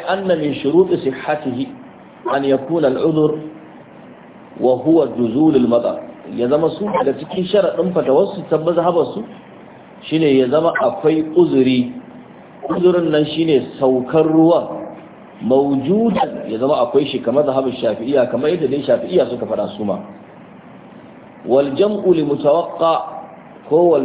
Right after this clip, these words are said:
jam'u li tawaqqu'i nuzul al-matari lam yaqul bihi illa ba'd al-malikiyya." Kun ji ko? Yace fadin cewa ana iya hada sallah dan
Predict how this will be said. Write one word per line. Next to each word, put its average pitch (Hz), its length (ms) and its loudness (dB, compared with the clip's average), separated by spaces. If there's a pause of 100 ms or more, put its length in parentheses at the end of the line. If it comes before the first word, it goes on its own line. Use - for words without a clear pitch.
jam'u 175 240 0
li 139 160 0
tawaqqu'i 143 560 2
nuzul 139 320 2
al-matari 127 480 2
lam 151 160 2
yaqul 139 320 2
bihi 123 480 -2
illa 143 360 2
ba'd 135 280 0
al-malikiyya." 107 720 -4
Kun 156 80 -2
ji 160 120 -4
ko? 196 120 -2 (1200)
Yace 147 480 0 (320)
fadin 196 480 0
cewa 123 480 2
ana 165 240 0
iya 143 160 -2
hada 127 320 -2
sallah 110 320 0 (2000)
dan 156 240 2